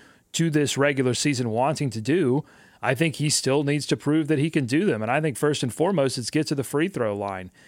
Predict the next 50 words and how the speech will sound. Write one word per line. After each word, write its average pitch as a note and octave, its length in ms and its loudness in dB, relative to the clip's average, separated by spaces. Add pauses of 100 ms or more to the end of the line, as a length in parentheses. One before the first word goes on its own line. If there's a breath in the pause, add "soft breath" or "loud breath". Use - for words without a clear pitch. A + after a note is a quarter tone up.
(120 loud breath)
And D#3+ 140 2
alongside G3 720 2
that, B2+ 240 2
can A3+ 180 0
he G#3+ 80 2
score F3+ 320 0
forty D#3+ 340 0
points? A2+ 440 -4
Because A#2+ 240 -2
I E3 100 2
think G3 220 0
the C3 80 2
road, D#3+ 320 2 (180 loud breath)
he's, A3+ 200 0
he - 140 0
doesn't D3+ 280 2
need D#3 160 0
to C#3+ 80 2
score D3 260 0
forty C#3 300 0
points B2+ 320 0
on C3 120 0
the A2 100 -4
regular A#2+ 420 0
to A2 80 0
be A#2+ 160 -2
a A2+ 40 -2
big A#2 200 -4
impact A#2+ 400 -2
player C#3 260 0
because A#2+ 300 -2
he D3+ 80 0
can B2 160 -2
dish B2+ 240 -2
out, B2+ 240 0 (320 loud breath)
you C#3 80 -2
know, C3+ 100 2
fifteen D#3 460 0
assists. C#3+ 440 2
We've A#2 120 -2
already B2 180 0
seen D#3 220 2
him C#3 60 -2
do D#3+ 160 2
that D3 280 2 (300 loud breath)
in C#3 80 0
the B2 80 0
past B2+ 320 0
five A#2 320 0
games. G#2+ 400 -4